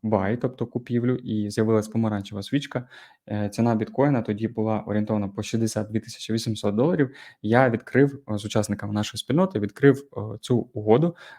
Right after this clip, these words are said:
на біткоїні, яка зараз нам принесла тридцять відсотків з плечем два і два і приблизно тринадцять відсотків чистого руху. Моя ціна входу орієнтовно шіс-, шістдесят дві тисячі шістсот шістдесят доларів,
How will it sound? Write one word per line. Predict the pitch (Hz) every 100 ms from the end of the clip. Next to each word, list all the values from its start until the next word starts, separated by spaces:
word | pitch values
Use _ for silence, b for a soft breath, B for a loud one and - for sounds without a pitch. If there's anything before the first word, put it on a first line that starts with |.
| -
на | 107
біткоїні, | 104 104 - 147 156 120
яка | 107 107
зараз | 104 110 107
нам | 104
принесла | - 104 104 104 92
тридцять | - 117 101 -
відсотків | 104 - 107 - -
з | 104 104
плечем | 107 104 110 104
два | 104 123
і |
два | 147 190 - B B
і | - 127
приблизно | 127 104 123 110
тринадцять | - 110 113 107
відсотків | 98 - 110 -
чистого | - 113 - 104 110
руху. | 104 - 131 B B -
Моя | 113 117 113 104
ціна | - 104
входу | 98 165 147
орієнтовно | 104 107 104 104 101
шіс-, | - 113 117
шістдесят | - 113 110 107
дві | 104
тисячі | 104 104 101 - 107 B B
шістсот | - 120 - 101
шістдесят | 110 127 170 147
доларів, | 131 120 117